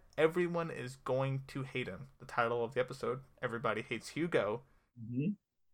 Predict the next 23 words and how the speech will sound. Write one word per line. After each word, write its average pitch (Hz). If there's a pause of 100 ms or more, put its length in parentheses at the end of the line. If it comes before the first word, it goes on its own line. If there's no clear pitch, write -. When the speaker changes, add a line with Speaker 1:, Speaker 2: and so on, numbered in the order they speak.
Speaker 1:
Uh, 110 (100)
he's 135
sad 147
that 147
everyone's 131
gonna 131
hate 131
him, 113 (320)
but 135
Rose 156
is 190
confused 202
by 143
this 127
and -
goes, - (320)
"Well, 151
Hurley, 233 (380)
everyone 196
loves 220
you." - (560)
And 147
Speaker 2:
Yep. 120